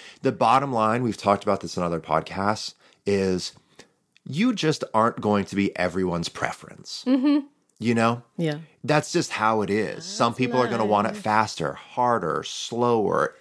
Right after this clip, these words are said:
Speaker 1: easier, hotter, colder, music, no music, doesn't matter. So you just have to, you just have to do what you do and,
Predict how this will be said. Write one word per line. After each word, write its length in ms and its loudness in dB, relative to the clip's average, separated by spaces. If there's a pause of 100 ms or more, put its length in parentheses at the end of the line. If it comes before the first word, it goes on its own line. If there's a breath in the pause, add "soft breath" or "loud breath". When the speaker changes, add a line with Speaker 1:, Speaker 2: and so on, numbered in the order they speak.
Speaker 1:
easier, 720 0 (680 loud breath)
hotter, 600 -2
colder, 920 0
music, 880 0 (140)
no 260 2
music, 400 0
doesn't 340 0
matter. 460 -6 (720 soft breath)
So 180 -2
you 240 2
just 220 -2
have 320 2
to, 220 0
you 180 -2
just 200 0
have 180 2
to 80 0
do 180 -2
what 180 -2
you 60 -4
do 260 -4
and, 260 -10